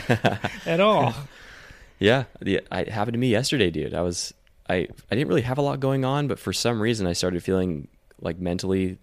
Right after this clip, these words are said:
Speaker 2: claustrophobic, and I was on Adderall, so it wasn't even doing its fucking job.
Speaker 1: <laughs>
Speaker 2: And, uh, I, I was like, "Okay, like, I'm, my meds aren't doing the thing that I need them to do right now." So I just reverted back to my training, and I,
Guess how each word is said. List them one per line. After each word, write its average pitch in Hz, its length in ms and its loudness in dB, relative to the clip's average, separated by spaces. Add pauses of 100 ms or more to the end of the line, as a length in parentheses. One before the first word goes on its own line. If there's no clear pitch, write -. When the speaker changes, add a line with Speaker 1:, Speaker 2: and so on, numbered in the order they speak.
(340)
Speaker 2:
claustrophobic, 98 760 0
and 110 220 2
I 110 60 4
was 101 140 0
on 101 140 2
Adderall, 92 440 0
so 92 140 0
it 82 80 -2
wasn't 98 280 0
even 90 280 -6 (100)
doing 92 220 0
its - 220 -8 (100)
fucking 87 260 -4
job. 85 520 -2
Speaker 1:
<laughs> - 40 -4 (1080)
Speaker 2:
And, 92 340 4
uh, 85 360 2 (520)
I, 92 360 4
I 92 100 0
was 90 120 -2
like, 87 120 -2
"Okay, 135 280 0
like, 90 240 0
I'm, 85 260 -2 (120)
my 85 160 -4
meds 90 380 -2
aren't - 460 -6
doing 90 380 -2
the 87 100 -4
thing 95 220 0
that 90 80 2
I 85 60 0
need 92 120 -2
them 92 120 -2
to 85 80 -6
do 92 160 0
right 135 160 2
now." 143 240 -2
So 98 400 2 (580)
I 95 80 2
just 95 160 2
reverted 95 320 2
back 92 220 4
to - 60 0
my 90 80 2
training, 92 540 0 (480)
and 92 100 -2
I, 85 380 -2